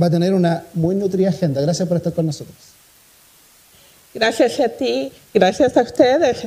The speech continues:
Speaker 2: Eh, ya lo saben, tenemos tres meses de campaña. Invítenme a sus juntas de vecinos, a los territorios, porque yo no les voy a ir a dar propuestas ni respuestas. Son ustedes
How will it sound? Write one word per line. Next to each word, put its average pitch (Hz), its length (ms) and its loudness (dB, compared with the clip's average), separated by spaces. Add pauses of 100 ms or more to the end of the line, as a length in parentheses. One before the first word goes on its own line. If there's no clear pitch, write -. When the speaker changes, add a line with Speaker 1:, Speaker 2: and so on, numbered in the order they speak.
Speaker 2:
Eh, 226 260 2
ya 233 140 4
lo 254 100 0
saben, 254 440 0
tenemos 220 360 0
tres 233 220 -2
meses 240 340 -2
de 226 120 0
campaña. 226 580 -2
Invítenme 254 960 -2
a 208 80 -4
sus 247 160 -2
juntas 233 340 0
de 220 100 2
vecinos, 226 580 0
a 202 60 0
los 202 160 -4
territorios, 247 640 0 (320)
porque 208 280 2
yo 233 180 2
no 240 120 0
les 240 200 0
voy 233 240 2
a 214 100 2
ir 247 220 0
a 214 80 0
dar 202 240 0
propuestas 208 680 0
ni 220 120 2
respuestas. 185 640 0
Son 254 280 0
ustedes 240 580 0